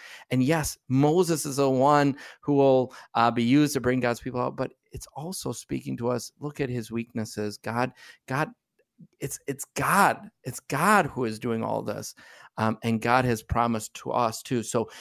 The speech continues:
if our brothers, sisters, family members, uh, the church, they don't hear the word and, and, and <laughs> never doubt again,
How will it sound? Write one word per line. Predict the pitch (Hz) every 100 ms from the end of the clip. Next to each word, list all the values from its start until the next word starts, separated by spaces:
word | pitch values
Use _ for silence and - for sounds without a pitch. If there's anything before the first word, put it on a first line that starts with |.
| - 147
if | 131
our | 131 117
brothers, | 127 127 135 135 131
sisters, | - 131 - 127 117
family | - 120 131 123
members, | 117 120 120 120 120 113 - - - -
uh, | 107 107 107
the | 110
church, | - - 131 127 - - _ _ _ 127
they | 123
don't | 127 -
hear | - 139 143
the | 123
word | 117 120 123 -
and, | 117 110
and, | - 107 -
and | 135 139 131
<laughs> |
never | 123 160 143 127
doubt | 113 117 127 123
again, | 117 120 113 107